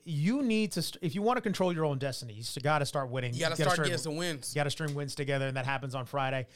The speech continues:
Speaker 1: And Smith Station, though, I mean, like, a team that is all heart.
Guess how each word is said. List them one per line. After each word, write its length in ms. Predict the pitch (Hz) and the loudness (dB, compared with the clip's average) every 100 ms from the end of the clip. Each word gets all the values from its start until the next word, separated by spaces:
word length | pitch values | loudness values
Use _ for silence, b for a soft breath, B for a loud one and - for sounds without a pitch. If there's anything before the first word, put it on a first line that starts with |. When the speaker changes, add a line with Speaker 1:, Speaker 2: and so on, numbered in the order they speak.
| B B - | B B -10
Speaker 1:
And 100 | 135 | -2
Smith 220 | 175 190 | 2 2
Station, 360 | - 165 151 147 | 2 0 0 0
though, 120 | 131 | -2
I 80 | 131 | -2
mean, 160 | 131 | -4
like, 180 | 131 127 - | -4 -6 -6
a 80 | 143 | -6
team 340 | - 202 190 | -2 0 2
that 220 | 156 117 - _ _ _ _ _ - | 0 0 -6 _ _ _ _ _ -4
is 120 | 151 | 2
all 180 | 165 156 | 4 4
heart. 320 | 131 113 92 | 2 -2 -4